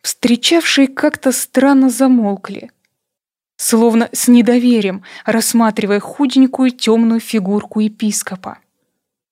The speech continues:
Не таким представлялся многим из них владыка. Нет в нём власти и силы. Слишком он простой, слишком всклокочена у него борода и ходит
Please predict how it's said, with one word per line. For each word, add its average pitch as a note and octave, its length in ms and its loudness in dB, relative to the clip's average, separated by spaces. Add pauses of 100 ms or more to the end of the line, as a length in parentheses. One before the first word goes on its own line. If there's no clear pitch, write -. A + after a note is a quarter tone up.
(460)
Не A3+ 300 6
таким A#3 720 -2
представлялся G#3 880 -2
многим A3 520 0
из F#3 160 -4
них G3 300 -4
владыка. G3+ 720 -8 (1160)
Нет A3+ 380 6
в B3+ 120 2
нём B3+ 200 8
власти A#3 560 -2
и B3 120 4
силы. G3+ 560 -6 (1080)
Слишком A#3+ 640 2
он A#3 140 0
простой, A3 640 -2 (880)
слишком C#4+ 640 2
всклокочена B3 800 0
у A#3+ 60 4
него A#3 340 2
борода A3 540 -2
и C4+ 180 -2
ходит C4 720 -2